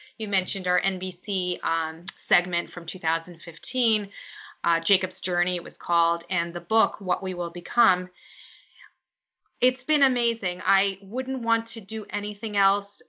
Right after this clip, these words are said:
It's so rewarding to be able to educate, to reach out, reach to pa-, parents like myself who might be at the very beginning of their journey and so scared and alone, and to know that I'm giving them a pathway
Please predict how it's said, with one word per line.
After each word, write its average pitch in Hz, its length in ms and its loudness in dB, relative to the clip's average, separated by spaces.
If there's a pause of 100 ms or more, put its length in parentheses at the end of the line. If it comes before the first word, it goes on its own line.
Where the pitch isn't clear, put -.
It's 202 220 -6
so 220 220 0
rewarding 208 760 0
to 208 160 -4
be 196 240 -4
able 185 400 0 (120)
to 175 360 0
educate, 190 720 0 (140)
to 190 160 -2
reach 190 360 0
out, 180 400 4
reach 202 280 -2
to 226 80 -4
pa-, - 320 -6
parents 190 420 2
like 185 260 4 (460)
myself 185 680 2
who 220 120 -6
might 190 220 0
be 196 80 -4
at 175 80 -4
the 180 80 -6
very 185 300 -2
beginning 185 420 -6
of 185 100 -4
their 196 140 2
journey 180 560 -2
and 170 140 -6
so 185 180 -2
scared 185 480 2
and 190 100 -2
alone, 180 540 -2 (380)
and 196 120 0
to 220 160 -2
know 240 440 6
that 180 420 6 (400)
I'm 214 160 -10
giving 240 340 -4
them 214 200 -2
a 202 60 -10
pathway - 760 -4